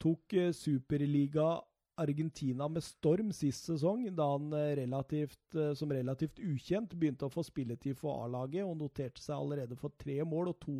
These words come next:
assist i løpet av den sesongen. Eh, dette nådde selvfølgelig storklubber der ute, i særdeleshet, eh, Atletico Madrid, som tok, eh, kontakt med Vélez Sarsfield og sa, "Almada, han skal vi ha." Eh, det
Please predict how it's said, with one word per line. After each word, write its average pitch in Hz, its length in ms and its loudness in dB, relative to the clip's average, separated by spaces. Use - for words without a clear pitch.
assist - 480 -10
i 151 100 -2
løpet 131 220 -8
av 139 80 -6
den 131 160 -10
sesongen. 147 460 -8
Eh, 170 540 0
dette 175 260 4
nådde 156 380 4
selvfølgelig 151 800 2
storklubber 135 600 0
der 147 200 4
ute, 160 240 -2
i 175 80 0
særdeleshet, 151 960 -2
eh, 156 160 0
Atletico 139 560 0
Madrid, 156 420 0
som 170 220 -6
tok, 151 320 -4
eh, 156 320 2
kontakt 147 500 2
med 151 180 2
Vélez 143 260 4
Sarsfield 135 480 -6
og - 80 -4
sa, - 480 -8
"Almada, 151 500 2
han 165 140 -2
skal 156 240 0
vi 139 140 2
ha." 185 180 -2
Eh, 175 300 -2
det 170 160 4